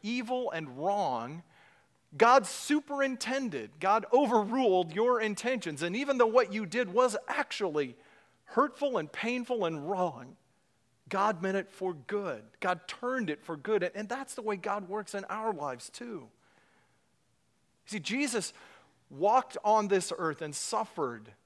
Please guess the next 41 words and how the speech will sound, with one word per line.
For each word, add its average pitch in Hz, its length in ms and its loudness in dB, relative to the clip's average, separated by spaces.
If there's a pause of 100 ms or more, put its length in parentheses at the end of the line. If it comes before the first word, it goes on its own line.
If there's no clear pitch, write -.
for 196 220 4
a 185 60 4
little 214 220 4
while, 147 200 4
not 233 180 2
just - 180 -4
on 202 120 2
the 147 60 -4
cross, 220 300 0
but 202 140 -2
in 196 80 2
his 175 140 -2
whole 208 180 4
life. 147 540 0
His, 175 180 -4
his 185 140 -10
whole 311 280 2
life 202 300 6
on 175 180 4 (120)
earth 196 440 0 (340)
was 151 180 -6
an 165 80 -4
experience 156 520 -6
of, 143 240 -4
of 139 140 -10
suffering 147 640 -4
and 131 120 -8
sorrow 160 640 0
and, 120 140 -6 (440)
and 135 180 -12
grief 160 440 -2
to 156 100 -2
walk 170 420 0
in 151 140 -4
this 143 160 -6
sinful, 220 460 -4
broken 160 560 0
world 190 320 4
with 135 180 -4
us. 214 300 0
And, 151 160 -6